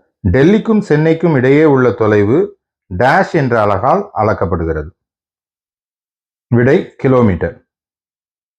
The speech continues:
ஒரு மீட்டர் டேஷ் சென்டிமீட்டர் என அளவிடப்படுகிறது. விடை நூறு சென்டிமீட்டர் என அளவிடப்படுகிறது.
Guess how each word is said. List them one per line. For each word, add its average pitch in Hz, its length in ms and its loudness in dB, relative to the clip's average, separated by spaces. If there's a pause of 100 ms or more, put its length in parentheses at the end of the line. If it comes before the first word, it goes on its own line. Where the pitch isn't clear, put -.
(1300)
ஒரு 151 280 2
மீட்டர் 175 600 0 (140)
டேஷ் 143 340 -2
சென்டிமீட்டர் 127 460 2
என 110 220 0
அளவிடப்படுகிறது. 98 880 0 (300)
விடை 131 580 -2
நூறு 147 560 2
சென்டிமீட்டர் 113 560 0
என 131 260 -2
அளவிடப்படுகிறது. 82 840 -4